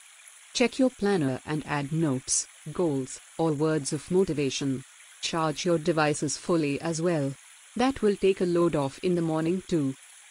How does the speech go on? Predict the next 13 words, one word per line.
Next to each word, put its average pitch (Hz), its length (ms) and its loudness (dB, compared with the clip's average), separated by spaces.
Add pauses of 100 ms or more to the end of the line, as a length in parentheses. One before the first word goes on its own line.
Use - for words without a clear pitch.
(300)
After 180 260 -2
you 185 140 2
have 175 260 -2
prepped - 280 -2
your 175 140 2
workspace 165 680 -2
and 156 220 -2
before 185 300 0
you 170 120 0
tuck 185 240 -4
yourself 185 560 0
into 170 220 0
bed, 139 320 0